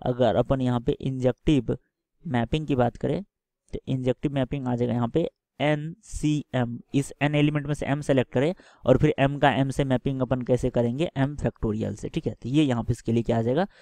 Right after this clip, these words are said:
वन वन मैपिंग, वन की वन से मैपिंग, ठीक है। तो ये आ जाएगा अपने पास N factorial upon denominator में क्या आ जाएगा, N minus M factorial और क्या आ जाएगा यहाँ पे M factorial और ये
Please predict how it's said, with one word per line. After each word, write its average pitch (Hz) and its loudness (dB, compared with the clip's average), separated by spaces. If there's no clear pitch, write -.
वन 143 4
वन 170 4
मैपिंग, 127 -2
वन 139 4
की 143 0
वन 135 2
से 127 -2
मैपिंग, 120 -2
ठीक 185 0
है। 120 -2
तो - -10
ये 127 8
आ - 8
जाएगा 131 2
अपने 131 2
पास 127 0
N 147 -4
factorial 135 0
upon 131 -2
denominator 127 0
में 131 -4
क्या 127 0
आ 120 0
जाएगा, 127 -2
N 139 0
minus 143 0
M 139 0
factorial 127 0
और 123 4
क्या 127 0
आ 123 2
जाएगा 123 2
यहाँ 123 0
पे - -2
M 131 -2
factorial 135 -4
और 139 2
ये 156 -2